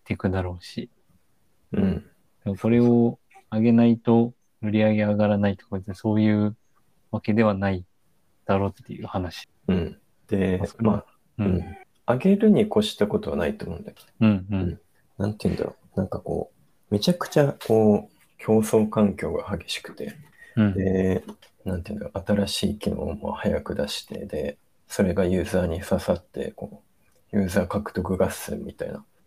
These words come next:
Speaker 2: まあ、そういう状態だったら、
Speaker 1: うん。
Speaker 2: もうとにかく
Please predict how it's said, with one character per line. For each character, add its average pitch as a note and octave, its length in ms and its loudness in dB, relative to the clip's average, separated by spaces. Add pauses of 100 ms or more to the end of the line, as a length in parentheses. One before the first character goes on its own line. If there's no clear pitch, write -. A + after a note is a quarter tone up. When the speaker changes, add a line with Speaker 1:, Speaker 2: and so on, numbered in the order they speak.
(140)
Speaker 2:
ま G#2 100 -6
あ、 - 20 -10
そ C#3 380 2
う C#3+ 60 4
い C#3 300 4
う B2 40 -4
状 B2+ 280 0
態 A#2+ 240 0
だ A#2+ 80 2
っ G#2+ 100 -6 (120)
た G#2 120 2
ら、 G#2+ 100 6
Speaker 1:
う - 40 6
ん。 G2+ 40 4
Speaker 2:
も - 220 -2 (340)
う G#2+ 100 -4
と - 100 -4
に A2 120 2
か G#2+ 120 -4
く - 320 -10